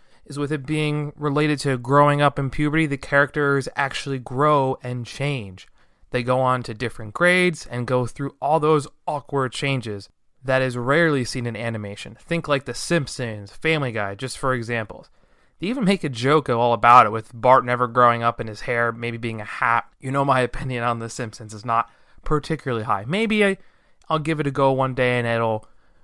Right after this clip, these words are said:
resonate with me. But at this moment of recording this episode, Simpsons and me, we're not really vibing together, right? We're, I don't, they don't pass the vibe check for me as of now. But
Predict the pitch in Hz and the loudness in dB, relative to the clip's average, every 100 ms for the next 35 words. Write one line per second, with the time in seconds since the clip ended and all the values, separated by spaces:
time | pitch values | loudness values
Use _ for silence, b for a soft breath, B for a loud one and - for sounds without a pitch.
0 | _ 143 143 135 117 110 104 104 110 98 | _ -2 6 6 6 -2 -4 -6 -8 -6
1 | 101 143 151 175 175 - 175 180 175 170 | 0 4 4 2 -2 2 4 4 4 0
2 | 151 139 147 139 135 127 120 - - 123 | 0 -2 -2 -2 -4 -4 -6 -6 -8 -8
3 | - 160 143 151 135 139 139 135 _ _ | -4 -4 -4 -4 -4 -4 -6 -8 _ _
4 | _ _ - 175 190 165 156 147 120 113 | _ _ -8 -2 0 0 0 0 4 6
5 | 110 104 101 117 98 92 107 123 131 139 | 4 0 -8 -10 -10 -10 -6 -2 -2 -2
6 | 147 147 143 147 147 151 160 160 147 - | -6 0 2 2 2 2 6 6 6 0
7 | 135 123 123 - 110 - 120 113 110 113 | 4 4 4 2 -4 -4 -6 -6 -6 -8
8 | 107 104 - 233 226 | -10 -8 4 6 6